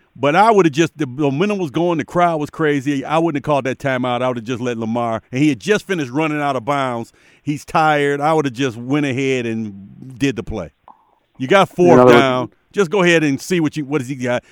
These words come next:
Speaker 1: 'Cause he's got, he's got a, you know, he's gotta get up to the line quick. He's just finished running around for, you know, last seven seconds. Get him up there and, and just go for it.
Speaker 2: And the thing about, to me, on, with the four-man rush, uh, look, I, I don't like it, but I get it. And look, look,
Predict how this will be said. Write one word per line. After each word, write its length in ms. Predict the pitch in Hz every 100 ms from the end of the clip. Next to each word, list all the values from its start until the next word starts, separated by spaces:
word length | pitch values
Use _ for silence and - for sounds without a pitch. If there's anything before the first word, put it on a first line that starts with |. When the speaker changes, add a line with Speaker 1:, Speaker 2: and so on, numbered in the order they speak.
| _
Speaker 1:
'Cause 160 | 139 160
he's 200 | 208 120
got, 300 | 175 196 147
he's 220 | 131 123
got 240 | 170 170
a, 100 | 160
you 100 | 156
know, 120 | 170
he's 100 | 160
gotta 200 | 170 156
get 140 | 123 175
up 80 | 147
to 80 | 160
the 60 |
line 280 | 160 156 151
quick. 360 | - 160 160 135
He's 200 | 127 113
just 180 | 165
finished 260 | 165 156 143 _ _
running 380 | 113 143 160 151
around 480 | 147 156 151 151 147
for, 200 | 135 143
you 140 | 139
know, 120 | 151
last 360 | 147 151 143 -
seven 260 | 156 147 143
seconds. 500 | 160 147 147 139 - _ _ _ -
Get 180 | 175
him 120 | 175 165
up 180 | 156 -
there 320 | 156 151 147
and, 100 | 165
and 240 | 185 170
just 200 | 208 123
go 180 | 185 165
for 320 | - 110 78
it. 80 | - _ _ _ _ _ _ _ _ - - _
Speaker 2:
And 100 | 135
the 60 | 143
thing 180 | 180 170
about, 380 | 147 139 135
to 80 | 143
me, 120 | 147
on, 200 | 127 120
with 100 | 120
the 80 | 113 -
four-man 440 | 139 131 123 117 113
rush, 240 | 107 104 - 139
uh, 60 | 147 _
look, 200 | 156 - -
I, 100 | 143 156
I 80 | 147
don't 180 | 147 131
like 240 | 127 123
it, 100 | 127
but 80 | 165
I 60 | 151
get 240 | 101 90
it. 100 | 90 _
And 140 | 117 131
look, 160 | 107 - -
look, 140 | 127